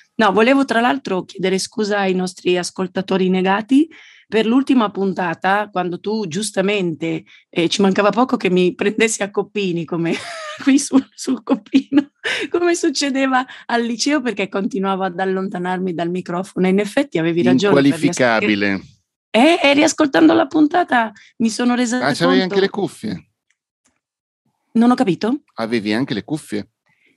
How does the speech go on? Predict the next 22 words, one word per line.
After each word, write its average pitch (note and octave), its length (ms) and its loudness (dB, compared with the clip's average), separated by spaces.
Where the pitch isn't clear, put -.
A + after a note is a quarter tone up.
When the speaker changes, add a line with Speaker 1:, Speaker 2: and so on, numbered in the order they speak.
Speaker 1:
Sì, - 440 -4
ma F#3+ 160 2
io A#3+ 220 6
nelle A3 240 4
cuffie C4+ 320 -2
sentivo E3+ 460 -4
benissimo D3+ 920 -4
me E3+ 140 0
stessa, D#3 720 -6
non, E3+ 300 0
non E3+ 180 2
avevo G3 300 2
quella E3+ 240 -2
percezione E3+ 720 -4
di D#3 100 0
Speaker 2:
Eh, E3 60 2
dovevo E3 280 2
Speaker 1:
allontanamento E3 440 0
e - 40 0
Speaker 2:
abbassartele, E3+ 260 -2
Speaker 1:
di C3 80 -2
Speaker 2:
allora. F#2 480 -8